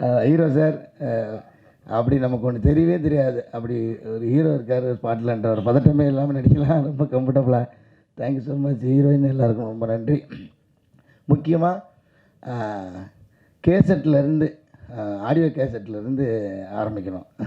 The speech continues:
<laughs> சொல்றது தான். எனக்கு, ஆ, ஐயாவோட பேச்சை தாண்டி அவர் பாடுறது ரொம்ப பிடிக்கும். எனக்கு வந்து அந்த, அந்த குரல் கேட்டுக்கிட்டே இருக்கலாம். அச்சு அசல் அப்படியே அது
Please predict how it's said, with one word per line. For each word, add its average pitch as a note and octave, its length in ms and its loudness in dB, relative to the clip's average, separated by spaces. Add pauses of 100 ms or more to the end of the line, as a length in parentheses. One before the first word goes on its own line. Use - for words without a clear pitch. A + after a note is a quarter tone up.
(140)
<laughs> G2+ 360 -2
சொல்றது A2+ 420 -6
தான். - 200 -10 (420)
எனக்கு, A2+ 680 0 (500)
ஆ, G#2 220 2
ஐயாவோட D3+ 600 4 (280)
பேச்சை F3+ 340 4
தாண்டி D#3+ 260 2
அவர் C3+ 300 2
பாடுறது F#3+ 380 0
ரொம்ப C#3+ 240 -4
பிடிக்கும். G#2+ 380 -4
எனக்கு G#2+ 380 -10
வந்து C#3+ 520 0
அந்த, A2 500 -8
அந்த A#2 200 -2
குரல் D#3+ 340 4
கேட்டுக்கிட்டே D3 340 0
இருக்கலாம். B2+ 440 0
அச்சு C#3+ 400 0
அசல் G3 200 2
அப்படியே F3 800 2 (1700)
அது C#3 320 -2